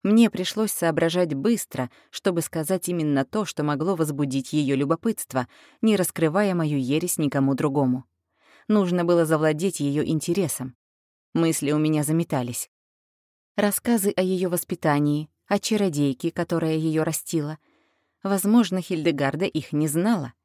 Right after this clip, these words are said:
Дворяне как будто не внимали такого рода молве. Я улыбнулась королеве, пытаясь выглядеть угодливо, чтобы никто не понял, к чему я клоню.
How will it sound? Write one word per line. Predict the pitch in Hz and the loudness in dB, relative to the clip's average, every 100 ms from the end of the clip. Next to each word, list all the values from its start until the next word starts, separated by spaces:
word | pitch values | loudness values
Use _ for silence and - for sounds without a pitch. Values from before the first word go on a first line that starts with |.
| _ _ _ _ _ - | _ _ _ _ _ -4
Дворяне | 160 151 175 240 175 127 | 0 2 4 4 4 0
как | 147 151 | -2 -2
будто | 208 - 214 | -4 -4 -2
не | 214 | 0
внимали | 202 226 247 247 120 | 2 4 4 4 0
такого | - 127 135 135 | -6 -4 -2 0
рода | 135 131 | -2 -2
молве. | 151 165 120 113 _ _ _ _ _ _ _ _ _ _ _ _ _ - | -2 -2 -6 -10 _ _ _ _ _ _ _ _ _ _ _ _ _ -2
Я | 190 170 | 0 2
улыбнулась | 156 170 190 170 139 | 2 2 2 2 2
королеве, | - 143 151 175 185 131 120 | 0 -2 0 0 0 -2 -4
пытаясь | - 151 190 175 - | -6 -4 -2 -4 -2
выглядеть | 165 165 156 156 156 | -2 0 0 -2 0
угодливо, | 175 196 196 123 123 123 _ _ | 0 2 2 2 0 -2 _ _
чтобы | - 175 151 | -2 0 2
никто | 151 - 160 | 0 0 0
не | 147 | 0
понял, | 123 202 170 151 | 0 -2 0 -2
к | - | -4
чему | - 147 139 | -6 -2 0
я | 131 135 | 0 0
клоню. | 139 147 127 113 | -2 -2 -2 -4